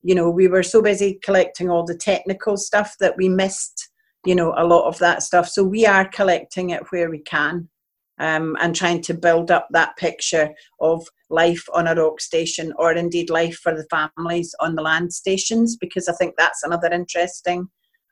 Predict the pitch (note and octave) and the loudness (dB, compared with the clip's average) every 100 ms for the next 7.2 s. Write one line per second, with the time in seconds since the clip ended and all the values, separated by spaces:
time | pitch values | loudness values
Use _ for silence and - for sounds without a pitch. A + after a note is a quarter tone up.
0 | - E3+ E3+ - F#3+ F#3 F#3+ - _ _ | -2 0 0 2 2 4 2 -4 _ _
1 | - _ - G3+ F3+ F#3 G#3 A#3 A3+ G3+ | -20 _ 2 4 4 2 2 2 2 0
2 | - F#3+ F3+ F#3 - E3+ F3 F3 F3+ - | 2 0 0 -2 -2 -2 0 -2 -6 -4
3 | G3 G#3+ A3+ G#3+ G3+ G3+ G#3 G#3 - A#3 | 0 4 6 4 4 2 2 -2 -4 -4
4 | A3 A3+ A3+ - - E3+ E3+ - F#3 G3 | -4 -4 -6 -10 -6 -4 -4 -4 -4 -2
5 | F#3 - _ _ _ E3 F#3 - - G#3 | -4 -8 _ _ _ -2 0 -2 -6 -4
6 | G#3 - G3+ - G3 F#3+ - F#3 F#3+ G3 | -4 -6 -10 -4 -4 -4 -6 -4 -2 -4
7 | G3+ | -6